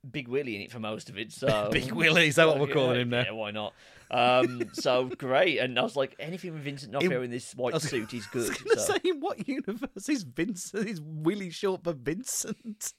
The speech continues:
Speaker 2: <laughs> You're just commenting on the size of his
Speaker 1: Um,
Speaker 2: inevitable large penis.
Speaker 1: That I
Speaker 2: That's fair.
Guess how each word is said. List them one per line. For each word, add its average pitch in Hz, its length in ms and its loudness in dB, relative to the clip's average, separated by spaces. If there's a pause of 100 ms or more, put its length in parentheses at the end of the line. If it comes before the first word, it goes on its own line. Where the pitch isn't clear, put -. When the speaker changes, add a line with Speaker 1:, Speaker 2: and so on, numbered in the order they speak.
Speaker 2:
<laughs> - 1040 -2 (220)
You're 151 140 2
just - 400 0
commenting 127 420 0
on 127 80 0
the 131 80 -4
size 127 300 2
of 123 80 -2
his 120 240 -2
Speaker 1:
Um, - 60 -6
Speaker 2:
inevitable 120 680 0 (160)
large 120 320 -2
penis. 110 480 -4
Speaker 1:
That - 320 -6
I 110 180 0 (120)
Speaker 2:
That's 147 260 6
fair. 123 280 2